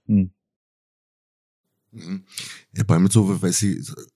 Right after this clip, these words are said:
Speaker 2: relativ fix ausgeschlossen haben, dass wir einen dauerhaften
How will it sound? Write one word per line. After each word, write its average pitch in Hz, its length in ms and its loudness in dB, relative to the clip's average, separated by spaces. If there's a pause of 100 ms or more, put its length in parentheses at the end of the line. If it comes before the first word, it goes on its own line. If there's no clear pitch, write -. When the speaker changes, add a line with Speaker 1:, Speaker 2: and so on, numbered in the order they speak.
(100)
Speaker 2:
relativ 117 560 2
fix - 420 -4
ausgeschlossen 82 640 -2
haben, 80 140 2
dass 80 160 -4
wir 85 40 -2
einen 78 220 -4
dauerhaften 87 720 0